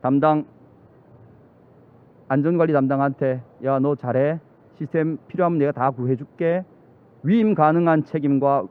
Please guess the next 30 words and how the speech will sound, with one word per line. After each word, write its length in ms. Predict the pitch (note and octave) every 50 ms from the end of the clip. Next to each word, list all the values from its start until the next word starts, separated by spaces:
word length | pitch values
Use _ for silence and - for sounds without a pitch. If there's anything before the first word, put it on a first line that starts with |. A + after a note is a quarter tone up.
| _ - -
위임할 360 | C#3 E3+ G3+ G3+ F3+ E3+ E3
수 140 | D#3 - E3 D#3+
없는 220 | D3 D3 D3 C#3+ -
책무에 400 | - G#3+ A3 A#3 A3+ A3+ G#3 E3
대한, 280 | C3 A#2 G2 F#2+ F2+ - _ _ - - - - - - -
사람이 360 | - - - - A3+ A3 G#3 E3+
죽으면 360 | D#3+ F#3 F3 F3 E3+ E3+ E3
내가 180 | C#3+ D3 E3 E3+
책임져야 400 | - - - E3+ E3+ D#3 D#3 D3+
된다는 380 | C#3+ C#3+ C3 C3+ C3 C3 C3
책무, 380 | - - G3+ F#3+ F#3 E3 A#2+ F#2+ - - - - - -
위임할 320 | E3+ A3 A3 G3 E3 E3+
수 140 | D#3 - D#3
없습니다. 480 | C3+ - - D3+ D3 A#2+ G#2 E2+ E2+ - - _ _ - - - _ _ _ _ _ _ - - - _ -
예방에 360 | G#2+ C3 D#3 E3 F#3+ G#3 G3
대한 220 | F3 E3+ D#3 D3+ C#3+
의무, 300 | A#2+ A#2 A2+ A2 F#2+ E2+ F2 _ _ _ _ _ _ - - _ _ _ - -
대응 260 | C#3 D3 F3 G3 F3+
결과에 340 | D#3+ E3+ F#3 F#3+ G3+ G3 E3+
대한 300 | D#3+ D3 C#3 B2 G#2 - -
모든 420 | D3 A#2+ C3+ F3 G3+ G3+ A3+ A3+ -
책임을 460 | - - G3 G3 G3 F#3 F#3 G3 G3+ - - - - - - _ _ - - -
경영자, 520 | - C#3+ E3+ G#3+ F#3+ D#3+ C#3 A2+ G2+ E2+ E2 - - - _ - _ - - - - - - - - - - - - - - - - - - - - - - - -
내가 280 | A#2 A#2 C3 D3 E3
경영자로 460 | D3 C#3+ D3+ D#3 D3+ C#3+ C3 C3 B2 A#2+
할 80 | A#2
때 160 | A2 - C3+
내가 300 | C3 A#2+ B2+ C#3 C#3+ D#3
책임져야 420 | D3 - - C3+ C#3 C3+ A#2+ B2+ A#2+
된다면 460 | A2+ G#2+ G#2+ G#2+ G#2+ A#2 B2+ A#2 G2+